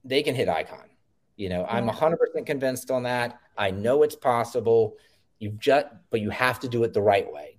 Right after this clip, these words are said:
Speaker 1: Don't sit at your desk all day, scroll. You can't scroll your way to success. You know, you know, look on
Speaker 2: It's a double-edged sword. You gotta be a self-starter.
Speaker 1: You
Speaker 2: You
Speaker 1: do.
Speaker 2: gotta hold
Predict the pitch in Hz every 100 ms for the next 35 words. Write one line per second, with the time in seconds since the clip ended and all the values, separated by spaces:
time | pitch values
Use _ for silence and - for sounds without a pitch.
0 | - 117 135 - - 147 147 143 160 165
1 | 147 131 131 117 - 143 147 123 110 156
2 | - - 143 135 117 104 101 101 90 -
3 | - 90 92 - - _ _ _ _ _
4 | _ _ 98 98 104 - _ - 92 92
5 | - 135 139 131 - 208 - - 240 233
6 | - 277 285 269 208 208 208 220 226 226
7 | 240 240 - 262 254 233 233 - _ 139
8 | 131 139 190 202 220 226 -